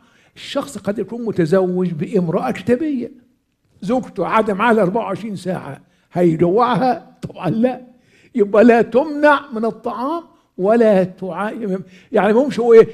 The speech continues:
يجهز ويطبخ ويقدم ويسرفز، لا، لا تمنع من الطعام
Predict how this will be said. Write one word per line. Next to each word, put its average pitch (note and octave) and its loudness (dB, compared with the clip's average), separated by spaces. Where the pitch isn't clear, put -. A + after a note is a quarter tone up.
يجهز G#3+ 6
ويطبخ G#3+ -2
ويقدم G#3+ 2
ويسرفز، G3+ 0
لا، F3 0
لا F#3 6
تمنع G#3+ -4
من F#3+ -6
الطعام D3+ -6